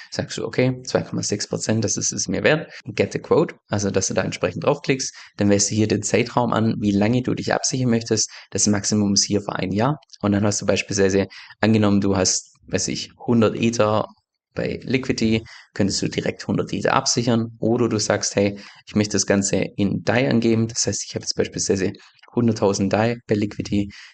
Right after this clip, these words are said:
dann könnte ich mich auch dagegen absichern. Du siehst hier oben rechts auch direkt den Betrag, den du entsprechend zahlen musst, um dich tatsächlich abzusichern. Du kannst das Ganze bezahlen in dai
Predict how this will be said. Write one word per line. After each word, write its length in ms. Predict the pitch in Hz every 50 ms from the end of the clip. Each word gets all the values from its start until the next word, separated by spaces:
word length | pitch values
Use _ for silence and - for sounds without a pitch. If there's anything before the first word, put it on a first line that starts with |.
| _ -
dann 160 | 95 98 92
könnte 180 | - 113 101
ich 120 | 98 - 101
mich 160 | 98 - 98
auch 80 | 98 -
dagegen 400 | - 101 98 95 98 98 - -
absichern. 440 | - - - - - - - - 113 -
Du 0 | - - - - - _
siehst 280 | - - 127 120 - -
hier 120 | 117 107
oben 220 | - 98 113 113 104
rechts 320 | 101 101 104 - - -
auch 100 | 104 107
direkt 320 | - 110 101 101 101 - -
den 120 | 98 98
Betrag, 480 | 98 87 - - - 92 98 98 - - _ -
den 140 | - 101 90
du 240 | 90 - - - - -
entsprechend 480 | - - - - - - 113 - -
zahlen 260 | - - 120 131 135 127
musst, 300 | 120 117 120 - - -
um 160 | - 113 104
dich 100 | 104 101
tatsächlich 500 | - 113 - - 98 92 - 92 - -
abzusichern. 760 | 117 117 - - - 120 113 - - 107 107 107 104 104 104 - - - - - -
Du 60 | 104
kannst 300 | - 107 101 101 - 98
das 80 | -
Ganze 260 | - 98 95 90 - -
bezahlen 440 | 98 95 - - 92 95 98 -
in 280 | - - - 104 110 107
dai 380 | 104 104 - 95 101 104 117